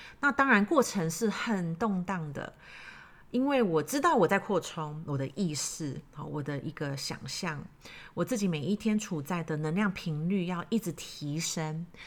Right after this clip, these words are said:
而我吸引来的想法机会，还有新的人，他开始反射我这个更高的频率，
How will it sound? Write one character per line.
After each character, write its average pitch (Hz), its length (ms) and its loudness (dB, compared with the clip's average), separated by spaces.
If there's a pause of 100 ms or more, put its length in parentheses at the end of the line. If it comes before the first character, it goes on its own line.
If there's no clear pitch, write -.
(160)
而 208 180 2
我 240 160 4
吸 - 220 -4
引 220 120 4
来 143 200 -2
的 151 80 -4
想 170 280 -4
法 147 360 -2 (320)
机 208 340 0
会， 196 280 0
还 165 160 -4
有 151 120 -2
新 196 280 0
的 190 100 4
人， 151 480 -2 (400)
他 294 120 -6
开 339 280 -2
始 190 160 -2
反 139 300 -2
射 156 380 -4
我 139 120 -4
这 160 120 -8
个 147 180 -4 (140)
更 175 240 0
高 160 260 -6
的 156 120 -4
频 135 440 -6
率， 151 240 -6